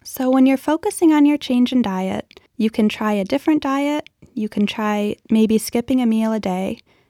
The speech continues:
and you should definitely be exercising. Now, Doctor Scholes, you just mentioned tip, and there's actually been a little bit in the news lately with covid nineteen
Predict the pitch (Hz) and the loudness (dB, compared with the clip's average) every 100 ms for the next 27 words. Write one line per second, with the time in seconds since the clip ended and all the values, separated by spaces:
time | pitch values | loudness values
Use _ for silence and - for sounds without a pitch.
0 | - 208 214 233 202 220 - 233 208 208 | -2 2 2 2 2 0 0 -2 -2 -2
1 | 208 - - - - - - - 247 _ | -6 -8 -10 -10 -12 -12 -8 -8 -8 _
2 | _ - 233 233 240 233 _ 262 277 302 | _ -2 0 2 2 -2 _ -2 0 -2
3 | - 294 202 - - - 226 208 277 - | 0 0 0 -2 -6 -2 0 0 -2 0
4 | - 247 269 269 254 - 233 - - _ | 2 2 2 2 0 -2 -8 -8 -20 _
5 | _ - 226 240 233 269 - 415 381 262 | _ 0 2 4 2 -2 -4 -4 0 2
6 | 240 - - 214 302 302 262 233 214 220 | 2 -2 -4 -2 0 2 4 4 4 4
7 | 262 285 269 196 185 190 196 233 - _ | 4 2 0 -2 -2 -4 -4 -6 -12 _
8 | _ - 202 - - 233 262 247 233 - | _ -4 -4 -4 -2 0 0 0 -2 -4
9 | - 202 196 196 214 | -4 -2 0 -2 -4